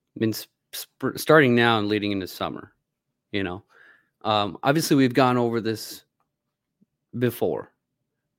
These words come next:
Each year it gets a little bit more crazy, you know.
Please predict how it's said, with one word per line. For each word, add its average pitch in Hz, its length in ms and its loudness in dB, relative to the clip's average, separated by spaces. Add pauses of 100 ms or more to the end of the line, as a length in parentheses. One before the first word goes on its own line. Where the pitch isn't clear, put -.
(1040)
Each 185 260 -2
year 135 200 4
it 123 40 0
gets 117 180 -2
a 107 40 -4
little 107 200 0
bit 113 80 0
more 127 140 0
crazy, 92 440 -6 (840)
you 107 100 -4
know. 101 260 -6